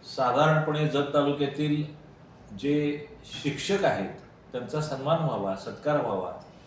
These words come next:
त्यांच्या कार्याची दखल घेतली जावी या हेतूनं आमदार गोपीचंद पडळकर युथ फाउंडेशन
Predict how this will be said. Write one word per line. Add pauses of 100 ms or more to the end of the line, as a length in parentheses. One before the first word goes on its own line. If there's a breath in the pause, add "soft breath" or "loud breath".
(200 loud breath)
त्यांच्या
कार्याची
दखल
घेतली
जावी (680)
या (140)
हेतूनं (2500)
आमदार
गोपीचंद
पडळकर
युथ
फाउंडेशन